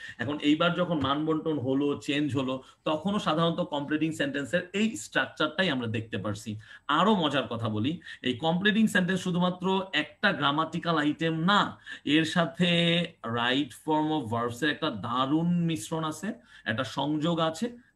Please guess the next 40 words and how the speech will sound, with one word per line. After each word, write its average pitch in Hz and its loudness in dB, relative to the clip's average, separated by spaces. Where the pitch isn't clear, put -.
তার 196 2
সাথে 190 0
সাথে 151 0
যেটা 127 0
সংযোগ 127 -2
আছে 113 -4
সেটা 180 -4
হচ্ছে 113 -6
গিয়ে 104 0
তোমার 147 4
uses 185 4
of 131 4
special 170 2
words। 98 -2
যারা 123 0
হচ্ছে 156 -2
এসএসসি 151 -2
স্টুডেন্টসরা 135 -4
আছো, 107 -4
মানে 151 -4
এইচএসসি 127 -4
তে - -8
ওঠার 127 -4
কথা 135 -8
ওঠো 117 -8
নাই, 160 -2
তোমরা 147 -2
একটু 156 -4
মনোযোগ 131 -2
দিয়ে 143 -2
শুনবা। 147 0
যারা 127 -2
তো 170 -8
এইচএসসি 135 -4
তে 123 -4
আছো 104 -4
ওরা 131 -2
তো 117 -8
চিনেই 120 -6
গেছো। 101 -6